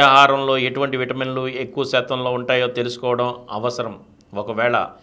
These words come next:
అలా తెలుసుకోవడం కుదరకపోయినా తీసుకునే ఆహారం సమీకృతంగా ఉండటం అవసరం. అందుకోసం ఆకుకూరలు, కాయగూరలు, పాలు, పళ్ళు,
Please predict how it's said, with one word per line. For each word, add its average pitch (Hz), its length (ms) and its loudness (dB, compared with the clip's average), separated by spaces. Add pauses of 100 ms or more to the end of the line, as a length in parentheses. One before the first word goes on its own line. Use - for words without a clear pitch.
(320)
అలా 110 120 6 (160)
తెలుసుకోవడం 127 540 -2 (100)
కుదరకపోయినా 120 580 -2 (500)
తీసుకునే 147 360 -2 (140)
ఆహారం 131 260 4 (100)
సమీకృతంగా 127 640 -4 (180)
ఉండటం 120 320 -6 (280)
అవసరం. 107 380 -6 (680)
అందుకోసం 117 480 -2 (260)
ఆకుకూరలు, 120 560 0 (280)
కాయగూరలు, 120 600 2 (420)
పాలు, 123 360 6 (260)
పళ్ళు, 120 340 2